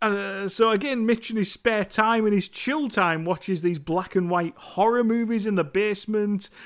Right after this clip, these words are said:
Um, we've talked about that already, but, like, what, what purpose does this bring to the fucking movie?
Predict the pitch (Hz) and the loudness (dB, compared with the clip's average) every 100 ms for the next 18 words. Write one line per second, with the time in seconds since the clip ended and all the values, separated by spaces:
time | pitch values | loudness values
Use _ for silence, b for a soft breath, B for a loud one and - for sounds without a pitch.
0 | 180 - 180 185 185 180 175 165 165 160 | -18 -2 2 2 2 0 -4 -8 -4 -4
1 | - 196 170 156 156 156 156 151 147 151 | 0 0 0 -2 -4 -2 -2 0 0 0
2 | 160 151 156 165 151 139 135 165 180 180 | -2 -2 -4 -4 -6 -6 -2 0 0 0
3 | 202 135 147 180 196 - - - - - | -6 -6 0 0 0 -6 -12 -12 -14 -4
4 | 190 180 175 156 143 - B B B - | 0 0 0 -4 -6 -8 B B B 0
5 | 170 135 151 143 - 160 147 156 147 - | 0 0 -4 -4 -2 -2 -2 -2 -4 -4
6 | 160 - 151 156 202 196 196 196 | -10 -8 -4 0 2 4 2 2